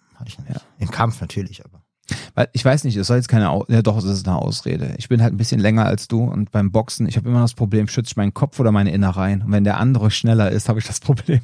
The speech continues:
Speaker 2: <laughs> Weißt du, was ich meine? Ich kann, ich kann dieses Einigeln nicht.
Speaker 1: Richtig, ich bring meine Hände einfach unter die Nase.
Speaker 2: Ja.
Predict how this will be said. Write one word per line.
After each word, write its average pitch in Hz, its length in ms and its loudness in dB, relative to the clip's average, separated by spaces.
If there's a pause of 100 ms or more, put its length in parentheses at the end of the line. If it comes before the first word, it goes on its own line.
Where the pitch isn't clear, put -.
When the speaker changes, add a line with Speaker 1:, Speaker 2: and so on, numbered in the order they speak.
(120)
Speaker 2:
<laughs> - 140 -20
Weißt 113 140 2
du, 120 40 4
was 117 60 2
ich - 80 -8
meine? 120 260 4 (560)
Ich - 140 -6
kann, - 140 -8
ich - 120 -6
kann 151 120 4
dieses 120 260 0
Einigeln 117 680 -2
nicht. 98 240 -6 (640)
Speaker 1:
Richtig, - 220 -20
ich - 80 -20
bring 98 120 -4
meine 95 260 0
Hände 101 260 0
einfach 95 240 -4
unter 113 160 0
die 95 80 -2
Nase. 104 420 -4 (560)
Speaker 2:
Ja. 135 460 4